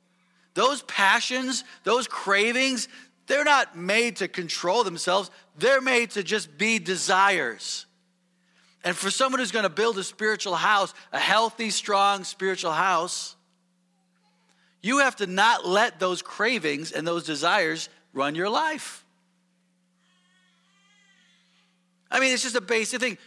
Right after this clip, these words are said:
You don't, like, for instance, you don't have to eat every time you're hungry. If you're hungry, it's okay.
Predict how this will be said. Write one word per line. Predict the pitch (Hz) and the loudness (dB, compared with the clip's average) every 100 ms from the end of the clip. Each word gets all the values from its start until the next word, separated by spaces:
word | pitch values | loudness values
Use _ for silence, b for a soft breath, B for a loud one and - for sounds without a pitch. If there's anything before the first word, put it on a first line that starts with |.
| _ | _
You | 180 | -4
don't, | 226 254 190 | 0 0 -2
like, | 185 | -6
for | 202 | -6
instance, | - 156 202 | -6 -6 -2
you | |
don't | 262 247 | 0 0
have | 185 208 - 247 | 0 2 0 -4
to | 220 | -6
eat | 180 180 | -6 -4
every | 160 160 185 | -2 -2 -2
time | 190 185 | -2 -2
you're | 196 | 0
hungry. | 185 180 139 117 _ _ _ _ _ _ _ _ _ _ _ _ _ _ _ _ _ | -2 -2 -4 -8 _ _ _ _ _ _ _ _ _ _ _ _ _ _ _ _ _
If | 185 - | -6 -4
you're | 240 247 | 0 2
hungry, | 233 240 254 | 2 0 -2
it's | 233 254 285 | -2 -2 -2
okay. | 277 - 349 330 175 | -4 -4 -2 -2 -6